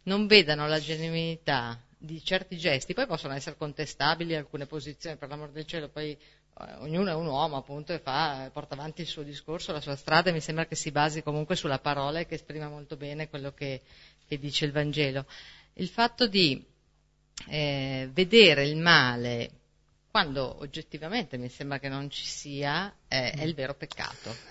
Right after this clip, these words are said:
Speaker 2: Ecco, però il vero male
Speaker 1: Mm.
Speaker 2: e c'è, è l'idolo.
Speaker 1: Certo,
Speaker 2: Cioè la
Speaker 1: certo.
Speaker 2: falsa immagine
Speaker 1: Sì.
Speaker 2: di Dio, e tutti quelli lì
Speaker 1: Certo.
Speaker 2: hanno una falsa immagine di Dio.
Speaker 1: Certo.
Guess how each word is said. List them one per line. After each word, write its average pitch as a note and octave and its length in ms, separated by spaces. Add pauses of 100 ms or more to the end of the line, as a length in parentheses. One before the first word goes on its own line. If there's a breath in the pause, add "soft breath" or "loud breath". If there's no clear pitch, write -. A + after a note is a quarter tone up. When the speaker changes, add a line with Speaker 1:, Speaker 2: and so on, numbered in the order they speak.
Speaker 2:
Ecco, C#3 280
però C#3+ 560 (260)
il C3 280
vero D3 300
male A2 460
Speaker 1:
Mm. D#3+ 100
Speaker 2:
e A#2+ 100
c'è, A2+ 360
è B2+ 120
l'idolo. G2+ 680 (360)
Speaker 1:
Certo, C#3+ 440
Speaker 2:
Cioè - 220
la D3+ 80
Speaker 1:
certo. C3+ 120
Speaker 2:
falsa D#3 280
immagine C3+ 480
Speaker 1:
Sì. - 20
Speaker 2:
di A#2+ 120
Dio, A#2+ 260
e - 120
tutti E3+ 260
quelli D3+ 280
lì E3 100
Speaker 1:
Certo. F3 60
Speaker 2:
hanno D#3 140
una B2 120
falsa C#3+ 280
immagine B2+ 440
di G#2 100
Dio. B2+ 320
Speaker 1:
Certo. B2+ 420